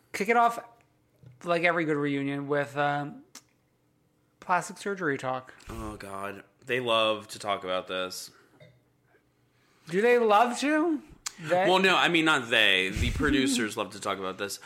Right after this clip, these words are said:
Speaker 2: But I was surprised because Dolores talked about a facelift and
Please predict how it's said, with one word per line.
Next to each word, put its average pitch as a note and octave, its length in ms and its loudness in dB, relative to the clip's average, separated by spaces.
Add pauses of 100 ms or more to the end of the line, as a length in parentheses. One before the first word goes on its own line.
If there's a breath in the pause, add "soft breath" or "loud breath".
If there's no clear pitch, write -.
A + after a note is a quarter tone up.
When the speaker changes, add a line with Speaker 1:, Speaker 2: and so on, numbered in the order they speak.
(220 loud breath)
Speaker 2:
But - 140 0
I E3+ 100 4
was G#3+ 140 0
surprised A#3 520 -2
because D#3+ 380 -4 (640)
Dolores F3 500 0
talked G3+ 200 -2
about F3 140 0
a C#3+ 60 -4
facelift F3 580 -4
and F#3 400 -4